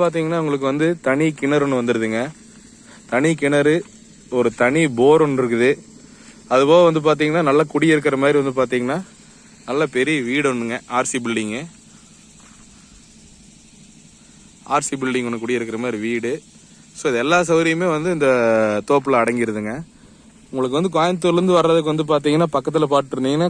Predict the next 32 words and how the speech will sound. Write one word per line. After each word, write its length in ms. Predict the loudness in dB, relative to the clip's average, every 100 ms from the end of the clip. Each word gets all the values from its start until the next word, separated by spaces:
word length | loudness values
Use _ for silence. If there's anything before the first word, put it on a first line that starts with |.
| 0
கோயம்புத்தூர்ல 480 | 0 0 0 2 2
இருந்துங்க 280 | 0 0 -2 -4 -14 -20 -20 -20 -4
நீங்க 160 | -2 0 2
நேரா 220 | 2 2 0
சூலூர், 480 | 0 2 4 4 2 0 0
காமநாயக்கம்பாளையம், 760 | 0 0 0 0 2 2 0 -2
காமநாயக்கம்பாளையத்துலேருந்து 880 | -2 2 2 2 0 0 -2 -2 0
பாத்தீங்கன்னா 360 | 0 0 -2 -2
செஞ்சேரி 320 | -2 0 0 0
பிரிவு, 240 | 0 2 2 0
செஞ்சேரி 300 | 0 0 2
மலை. 140 | 0 -2 -6 _ -20 -20 -8
இந்த 120 | -2 2
வழியா 220 | 2 2 2
வந்தீங்கன்னா 400 | 2 2 2 2 0 0
அதிகபட்சம் 460 | 2 2 2 0 0
ஒரு 80 | 0
முக்கால் 260 | 0 0 2
மணி 140 | 2
நேரத்துல 300 | 0 0 0 2
இந்த 100 | 2
லேண்டுக்கு 360 | 2 0 -2 -2
நீங்க 140 | -2
வந்துக்கலாங்க. 440 | -2 -2 -4 -6 -8 -14 _ _ _ -20 _ _ -20 -20 _ _ -20 -20 -20 -20 -20 -20 -12 -4
இது 80 | 0 2
வந்து 140 | 2 2
காட்டுக்குள்ள 380 | 2 2 0 2
வந்து 120 | 2 0
பாத்தீங்கன்னா 300 | 0 0 0
இவங்க 200 | 0 0
போறதுக்கு 260 | 2 2 0
செப்பரேட்டா 340 | 0 0 0